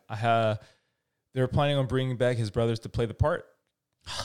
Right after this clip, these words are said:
Speaker 2: If they do, I'm not, I'm, I don't, I don't think I'm gonna watch the tenth or eleventh one if they come out with them. I don't think I am. I
Speaker 1: Yeah.
Speaker 2: just, I can't. <laughs> Yeah. I, I've liked it. I've liked it for so long, and Paul Walker was, like,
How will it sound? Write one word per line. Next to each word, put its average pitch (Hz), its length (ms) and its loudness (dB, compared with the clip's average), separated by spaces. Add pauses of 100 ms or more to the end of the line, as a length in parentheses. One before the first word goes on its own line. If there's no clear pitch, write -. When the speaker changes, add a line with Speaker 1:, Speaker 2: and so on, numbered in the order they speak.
(500)
Speaker 2:
If 120 120 -12
they 160 120 2
do, 110 160 -2
I'm 120 120 0
not, 101 180 -6
I'm, 135 240 -2
I 127 100 6
don't, 156 300 0
I 113 120 0
don't 156 200 -2
think 131 260 -4
I'm 113 100 0
gonna 104 120 -4
watch 92 240 -6
the 107 60 -14
tenth 98 260 -10
or 95 60 -8
eleventh 87 320 -10
one 92 180 -14
if 123 160 -2
they 101 160 -4
come 98 180 -6
out 90 140 -8
with 87 140 -12
them. 87 160 -10 (240)
I 107 80 -6
don't 107 120 -6
think 101 140 -10
I 85 80 -10
am. 82 160 -14 (180)
I 110 100 -8
Speaker 1:
Yeah. 107 40 -6
Speaker 2:
just, 107 160 -8
I 123 80 -8
can't. 92 300 -12 (220)
<laughs> 110 80 -12 (680)
Yeah. 90 160 -14 (200)
I, 113 220 -2
I've 117 200 -2
liked 110 260 -4
it. 110 200 -12
I've 120 140 -4
liked 156 220 0
it 123 80 -8
for 127 120 -8
so 117 200 -2
long, 95 320 -4
and 87 180 -12 (920)
Paul 120 180 2
Walker 107 280 0
was, 95 220 -4
like, 87 240 -8